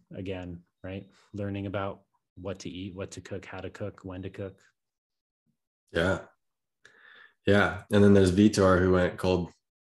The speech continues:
Speaker 2: turkey, cold,
Speaker 1: Yes.
Speaker 2: cold
Speaker 1: Tofurkey.
Speaker 2: tofurkey. <laughs>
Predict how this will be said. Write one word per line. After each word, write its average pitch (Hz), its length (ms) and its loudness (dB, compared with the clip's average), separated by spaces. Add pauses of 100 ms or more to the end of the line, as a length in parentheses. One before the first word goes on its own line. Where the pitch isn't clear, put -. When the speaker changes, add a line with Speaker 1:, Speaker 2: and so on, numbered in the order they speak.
(120)
Speaker 2:
turkey, 95 380 0 (280)
cold, 101 340 0
Speaker 1:
Yes. 104 260 -8 (440)
Speaker 2:
cold 127 420 6
Speaker 1:
Tofurkey. 107 260 -4 (100)
Speaker 2:
tofurkey. 123 1080 6
<laughs> 135 680 4